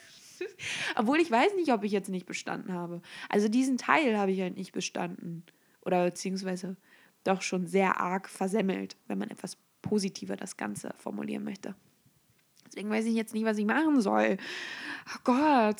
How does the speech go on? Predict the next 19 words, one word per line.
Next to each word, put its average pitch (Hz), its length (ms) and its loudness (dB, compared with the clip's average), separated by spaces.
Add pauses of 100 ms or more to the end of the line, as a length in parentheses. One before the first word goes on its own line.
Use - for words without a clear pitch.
(140)
ich 247 160 -4
will 214 140 6
das, 254 200 2
diesen 208 220 2
Kurs 247 360 4
ja 240 80 2
nicht 185 180 -4
wiederholen. 185 720 -2 (920)
Also, 214 440 4
ich 208 140 -2
muss 233 160 2
nämlich 240 220 0
ganz 220 240 -2
ehrlich 226 280 0
sagen, 233 240 0
dass 208 180 -2
dieses 190 440 -8 (600)
Colonial 226 840 4 (200)
America 208 840 2